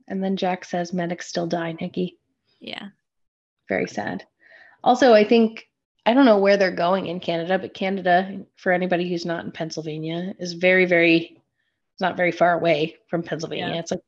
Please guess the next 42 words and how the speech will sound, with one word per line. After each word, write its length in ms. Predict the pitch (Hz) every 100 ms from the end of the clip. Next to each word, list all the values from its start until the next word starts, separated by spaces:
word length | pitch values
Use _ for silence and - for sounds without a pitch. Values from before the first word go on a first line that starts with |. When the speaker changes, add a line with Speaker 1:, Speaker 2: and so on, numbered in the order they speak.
| -
Speaker 1:
four 160 | 180
hours 380 | 165 165 160 165
if 80 | 165
they're 100 | 160
going 260 | 160 151
to 60 | 165
Niagara 380 | 170 175 - 190
Falls. 360 | - 208 196
So 240 | - 190 190 - - - _
Speaker 2:
Right. 220 | 226 175 _ _ _ _ _ _ _ _ _ _
Speaker 1:
I 60 | -
just 80 | -
thought 140 | 226
that 100 | 233
was 140 | 220 226
interesting. 560 | 220 226 - 226 220 _ _ _ _ _ -
Speaker 2:
Um, 480 | 208 202 190 208 226 _
so 220 | - 214
then 240 | 208 226
we 160 | 247 269
see 680 | 269 - 220 208 208 208 - _ _
they 320 | 180 196 190
go 180 | 190 196
to 140 | 196 220
a 20 |
motel 760 | 233 233 - - 170 180 226 -
and 460 | 202 190 190 185
J-, 240 | 180 190 - 196
Jack 340 | 214 180 185
wakes 300 | 202 190 -
up 260 | 175 180 -
and 260 | - 180 175
he 220 | 175 190
realizes 800 | 175 175 170 170 170 190 185 190 - -
that 320 | 180 175 -
Nikki 380 | 180 - 175 -
isn't 420 | - 175 175 -
there 360 | - - 196 -
and 160 | 208
he's 240 | 180 185 -
taken 280 | - - -
off. 260 | - 214